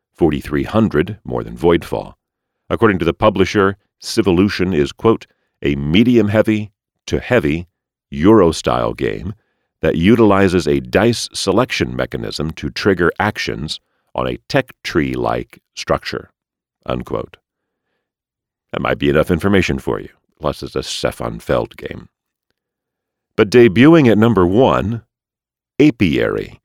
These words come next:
by Connie Vogelman, published by Stonemaier Games, with sixty-five thousand one hundred fifty-one views, twenty-one thousand more than Civolution. The Board Game Geek blurb says, quote,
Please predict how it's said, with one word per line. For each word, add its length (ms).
by 260
Connie 300
Vogelman, 680
published 420
by 200
Stonemaier 680
Games, 480
with 220
sixty-five 800
thousand 720
one 240
hundred 360
fifty-one 540
views, 460
twenty-one 480
thousand 640
more 220
than 140
Civolution. 640
The 100
Board 300
Game 220
Geek 200
blurb 420
says, 280
quote, 340